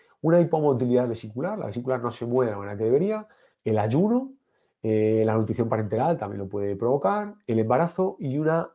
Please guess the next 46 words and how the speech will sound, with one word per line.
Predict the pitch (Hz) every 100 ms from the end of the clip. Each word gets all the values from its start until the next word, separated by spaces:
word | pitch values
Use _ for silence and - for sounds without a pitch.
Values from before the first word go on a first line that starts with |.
| _
eh, | - 113
pérdida | - 160 151 120
de | 107 107
ra-, | 110 156 170
eh, | - 107
pérdida | 101 139 123
rápida | 113 165 170 165
de | 104
peso. | 87 101 - - _ _ _ _ _ _ _ _ _ _ _ _ _ _ _ _
¿Cómo | - 180
se | 202
pueden | 180 190
clasificar | 175 156 156 165 165 165
los | 135 117 -
cálculos | 165 156 127 123 107
biliares? | 104 92 87 87
Pues | 92
el | 90
proceso | - 110 98
litiásico | 110 120 123 -
al | 110
final | 113 120
es |
la | 110
génesis | 117 101 104
de | 95
un | 92
cálculo, | 92 95 - 92
¿de | 92
acuerdo? | 95 123 147
¿Cómo | 156 170
se, | 165 135
cómo | 160 165
pueden | 151 156
ser | 135
esos | 123 113
cálculos? | 104 95 101
Pueden | 156
ser | 117 98 - _
pigmentarios, | - 120 117 139 208 247 247
de | - 113
colesterol | 113 110 143 135 - -
o | 113
mixtos. | 110 90 - 90 - _ _ _ _ _
Los | 113
pigmentarios | - 127 131 147 196 202 240 -